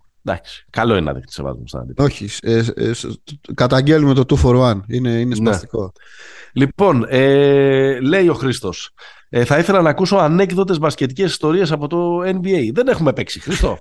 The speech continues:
Speaker 2: <laughs> Δεν έχουμε, ναι.
Speaker 1: Δεν έχουμε, δεν έχουμε δικές μας. Ή hot takes που αφορούν το παρελθόν του N B A. Παραδείγματος χάρη, ο Bill Walton, αν δεν είχε τους τραυματισμούς, θα ήταν top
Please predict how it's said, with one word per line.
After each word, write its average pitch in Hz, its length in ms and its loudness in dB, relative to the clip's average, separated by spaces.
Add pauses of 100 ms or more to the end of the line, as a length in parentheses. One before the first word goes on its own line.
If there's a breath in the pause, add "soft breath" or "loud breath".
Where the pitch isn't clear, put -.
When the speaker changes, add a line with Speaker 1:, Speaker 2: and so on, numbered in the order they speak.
Speaker 2:
<laughs> - 100 -20
Δεν 175 220 0
έχουμε, 160 380 2
ναι. 151 60 4
Speaker 1:
Δεν 196 120 4
έχουμε, 170 280 4
δεν 139 200 2
έχουμε 156 260 2
δικές 123 280 0
μας. 90 220 -6 (360 loud breath)
Ή 175 280 0
hot 190 180 2 (140)
takes 170 320 2
που 156 80 0
αφορούν 131 320 2
το 170 80 2
παρελθόν 139 440 -2
του 147 80 -4
N 117 180 -2
B 117 140 0
A. 170 60 -2
Παραδείγματος 135 380 0
χάρη, 151 180 0
ο 131 100 0
Bill 143 200 0
Walton, 147 280 -2
αν 131 160 0
δεν 127 160 0
είχε 170 160 -2
τους 151 100 -10
τραυματισμούς, 117 580 -2 (260 loud breath)
θα 156 100 -2
ήταν 160 240 2
top 160 140 0